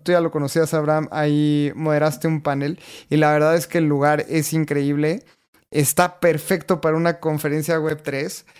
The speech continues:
Vamos a tener galerías de arte, vamos a tener talleres y vamos a dar conferencias en el foro Indie Rocks desde el, el veintiocho de mayo, desde las once de la mañana.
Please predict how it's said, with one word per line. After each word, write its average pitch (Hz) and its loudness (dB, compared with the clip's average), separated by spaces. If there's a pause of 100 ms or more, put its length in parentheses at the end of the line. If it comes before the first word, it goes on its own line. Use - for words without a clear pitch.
(240)
Vamos 185 2
a 165 -8
tener 160 0
galerías 160 4
de 156 4
arte, 165 0 (100)
vamos 175 0
a 156 -8
tener 147 0 (240)
talleres 175 -2
y 160 -4
vamos 156 -2
a 143 -4
dar 147 -2
conferencias 147 -4
en 151 -4
el 139 -2
foro 170 2
Indie 160 2
Rocks 185 -2 (420)
desde 151 2
el, 151 0
el 180 4
veintiocho 220 2 (360)
de 151 2
mayo, 175 2
desde 147 -2
las 139 -2
once 156 -2
de 156 2
la 135 -2
mañana. 127 -6